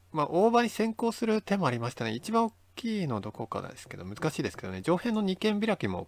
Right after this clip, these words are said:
きいですよね。あと他に大きいのは、まあ、下辺の二間開きとかもちょっと目にはつきますけどね。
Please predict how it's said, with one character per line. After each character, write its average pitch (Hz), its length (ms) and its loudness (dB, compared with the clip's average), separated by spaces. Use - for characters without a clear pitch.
き 92 220 -2
い 82 40 -4
で - 120 -10
す - 140 -16
よ - 120 -10
ね。 98 240 -4
あ 185 80 -2
と - 100 -2
他 180 240 2
に 220 140 0
大 208 100 -4
き 151 520 -4
い - 20 -4
の 98 180 -4
は、 101 220 -2
ま 151 80 -6
あ、 - 20 -4
下 202 160 0
辺 240 220 -2
の 147 160 0
二 131 100 0
間 147 180 -2
開 151 140 -4
き - 120 -14
と - 100 -18
か 113 80 -2
も 107 80 -6
ち - 80 -8
ょ - 20 -6
っ - 20 -6
と - 60 -2
目 123 140 2
に 113 160 -2
は 90 100 -4
つ - 140 -20
き 110 120 -10
ま 104 120 -6
す - 180 -20
け 101 140 -8
ど 98 120 -14
ね。 120 320 -4